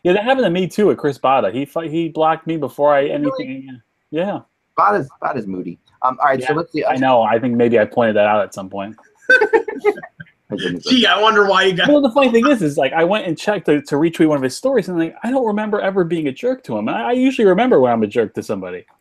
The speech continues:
Speaker 2: Yeah, I don't think, and he's, he's got pretty thick skin. He's not like a, yeah, I mean, who knows though? He, he could definitely hold a, he's not one to not hold, be able to hold a grudge. So, I
Speaker 1: Maybe
Speaker 2: mean,
Speaker 1: it was preemptive. I don't know.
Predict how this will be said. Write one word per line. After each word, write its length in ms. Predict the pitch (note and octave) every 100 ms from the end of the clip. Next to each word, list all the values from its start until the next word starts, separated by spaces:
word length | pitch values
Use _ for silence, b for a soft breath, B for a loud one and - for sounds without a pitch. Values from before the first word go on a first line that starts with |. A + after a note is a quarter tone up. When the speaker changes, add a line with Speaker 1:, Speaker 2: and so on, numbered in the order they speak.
| - -
Speaker 2:
Yeah, 140 | F#3+ G#3
I 20 |
don't 140 | A3+
think, 120 | G3+ E3+
and 80 |
he's, 160 | G#3+ C4+
he's 340 | C4 A3+ A#3+ -
got 220 | E4+ B3+
pretty 180 | G#3+ F3+
thick 200 | E3 D#3
skin. 240 | - A3
He's 120 | F3
not 220 | F#3+ G3 C3
like 160 | B2
a, 160 | G#2+ G#2 _ _ G#2+
yeah, 220 | C3 A#2 - -
I 40 |
mean, 280 | B2 A2+ G#2 - _ _ _ _ _ _ B2+
who 120 | G3
knows 240 | B3 C3+ G#2+
though? 100 | F#2
He, 180 | C3+ D#3
he 180 | _ B3
could 140 | B3+
definitely 340 | A#3 F3+ D#3 A#2
hold 200 | A2+ F#2+
a, 40 | -
he's 180 | F3 A3
not 160 | A#3+
one 140 | F#3 E3
to 60 |
not 180 | C3+ B2+
hold, 180 | C#3 A#2+
be 60 | B2
able 100 | A2
to 60 |
hold 140 | A2 G#2+
a 40 |
grudge. 360 | F2+ G#2 D2+ -
So, 120 | G2
I 80 | -
Speaker 1:
Maybe 140 | D#3
Speaker 2:
mean, 60 | G3
Speaker 1:
it 40 |
was 100 | A3 -
preemptive. 520 | G#3 F#3 F#3+ D#3+ F#2
I 100 | G2
don't 160 | G#2+
know. 200 | G#2 F#2+